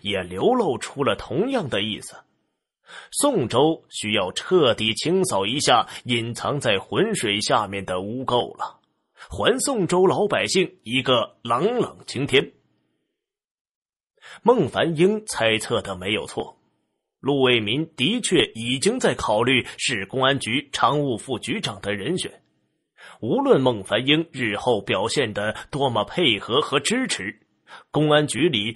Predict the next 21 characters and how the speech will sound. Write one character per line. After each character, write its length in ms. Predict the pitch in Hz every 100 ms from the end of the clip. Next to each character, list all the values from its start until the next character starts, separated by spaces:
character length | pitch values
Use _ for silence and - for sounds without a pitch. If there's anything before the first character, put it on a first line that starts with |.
| -
都 240 | - 202 240
需 200 | - 127
要 180 | 117 104
一 160 | 117
个 320 | 156 151 113 -
可 280 | - 147 247
以 160 | 127
对 160 | 95 131
孟 260 | 127 123 95
凡 240 | 104 160
英 240 | 196 233 -
形 300 | - 123 156
成 280 | - 123 160
制 240 | - 240 101
约 200 | 104 104
的 120 | 95
人 260 | 87 92 123
物。 200 | 123 _ _ _ _ _ _ _
这 160 | 294 262
本 280 | 120 104
来 180 | 95 131